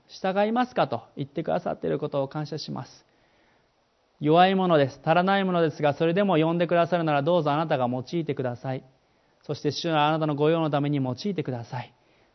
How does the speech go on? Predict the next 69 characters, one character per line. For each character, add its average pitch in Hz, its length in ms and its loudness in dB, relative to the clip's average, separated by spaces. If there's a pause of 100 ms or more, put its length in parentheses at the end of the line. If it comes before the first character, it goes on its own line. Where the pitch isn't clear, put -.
私 165 280 4
た 170 100 2
ち 175 100 -2
が 175 220 4 (100)
本 151 160 -2
当 175 80 -4
に 170 60 -2
福 - 280 -6
音 196 80 0
の 196 120 -2
た 185 120 0
め 202 140 0
に - 220 -4
こ 165 100 -8
の 160 120 -6
永 190 180 0
遠 202 80 -2
の 208 80 -2
命 220 400 -2
を - 80 -10 (460)
噛 190 120 -2
み 202 120 2
締 233 120 -2
め 233 140 4
て - 200 -6
生 151 100 0
き 214 100 -2
る 214 80 0
こ 196 120 0
と 175 80 2
が 135 120 2
で 127 100 -4
き 160 100 -4
ま 165 140 0
す 151 160 -8
よ 127 120 -2
う 127 40 -8
に。 151 180 -6 (920)
イ 151 80 0
エ 156 100 2
ス 156 80 -10
様、 160 420 0 (200)
あ 151 140 0
な 165 100 4
た 165 100 0
に 160 80 2
従 147 200 0 (140)
い 139 60 -2
ま 123 160 -6
す。 - 160 -20 (480)
十 160 300 2
字 160 120 0
架 151 180 -2
を 147 40 -2
前 147 240 0
に、 143 180 -4 (560)
世 160 240 6
を 139 120 4
後 135 180 -4
に、 123 160 -12 (640)
後 175 300 2
ろ 165 60 6
を 151 40 4
振 151 120 2
り 151 100 2
向 156 80 -2
か 151 160 -2
ず 147 80 -6
に 156 260 -6